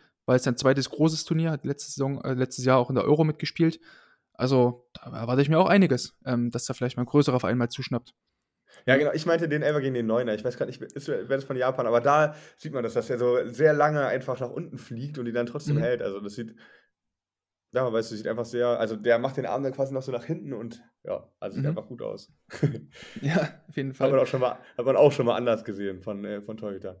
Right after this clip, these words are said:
Speaker 1: <laughs>
Speaker 2: Wobei die, wobei man da beim Elfmeterschießen eigentlich auch nie irgendwie einen großen Vorwurf machen kann. Ähm, da bist du ja schon sehr im Nachteil als Torhüter.
Speaker 1: Stimmt, aber, ähm, wenn wir jetzt mal schauen, also ich, ähm, hab jetzt so eine ganz gute Statistik dort mal gelesen,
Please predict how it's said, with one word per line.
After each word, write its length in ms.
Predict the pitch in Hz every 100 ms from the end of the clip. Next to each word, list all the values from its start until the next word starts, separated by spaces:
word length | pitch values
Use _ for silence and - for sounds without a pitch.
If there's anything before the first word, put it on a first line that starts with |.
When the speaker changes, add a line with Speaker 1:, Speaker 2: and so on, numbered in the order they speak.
| _ -
Speaker 1:
<laughs> 200 | 165 -
Speaker 2:
Wobei 180 | 101 107
die, 360 | 113 120 120 - _ _ _ -
wobei 260 | 110 110
man 140 | 110 104
da 120 | 107
beim 160 | 110
Elfmeterschießen 600 | 98 101 107 107 - 107 101
eigentlich 280 | 98 98 98
auch 120 | 95
nie 120 | 107
irgendwie 240 | 107 104
einen 80 | 104
großen 280 | 104 104 110
Vorwurf 300 | 107 107 104
machen 220 | 98 101
kann. 340 | 101 104 104 104 _ _ _ _
Ähm, 380 | 101 98 101 104 _ _ _ _ _ _ _ _ -
da 120 | 101
bist 140 | 104
du 40 | 104
ja 40 |
schon 140 | 90 92
sehr 120 | 92
im 80 | 90
Nachteil 340 | 90 90 95
als 100 | 90
Torhüter. 480 | - 95 95 - - _ _ _
Speaker 1:
Stimmt, 460 | - - 147 190 -
aber, 300 | 143 131 -
ähm, 560 | 143 139 135 123 - - _
wenn 260 | - - 147
wir 60 |
jetzt 160 | 147 143
mal 80 | 139
schauen, 280 | 139 165 185
also 200 | 135 135
ich, 180 | -
ähm, 380 | - 135 127 92
hab 100 | 143
jetzt 120 | 131 -
so 60 |
eine 120 | 131
ganz 240 | 127 135 -
gute 200 | 143 139
Statistik 420 | 139 156 156 151
dort 100 | 147
mal 120 | 131
gelesen, 380 | 135 135 156 160